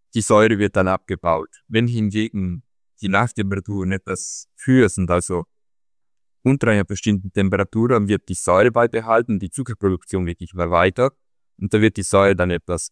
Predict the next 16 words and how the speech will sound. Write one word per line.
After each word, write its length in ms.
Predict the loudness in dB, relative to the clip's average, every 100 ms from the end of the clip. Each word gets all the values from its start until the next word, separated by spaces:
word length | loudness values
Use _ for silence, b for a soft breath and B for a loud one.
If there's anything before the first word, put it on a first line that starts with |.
| _
eben 340 | -2 -2 -2 -8 _
besser 260 | 0 0 0
beibehalten 800 | 2 2 2 -2 -2 -4 -4 -6
und 140 | -6
das 160 | -6 -4
gibt 180 | -6 -6
dem 140 | -6
Wein 160 | -6 -6
eine 160 | -8
ganz 260 | -4 -4 -4
andere 240 | -8 -8
Frische 540 | -6 -4 -4 -2 -2 -4 _ _ _ _ _ _
und 200 | -2 2
eine 180 | 2 2
ganz 260 | 2 0 -2
andere 340 | 0 2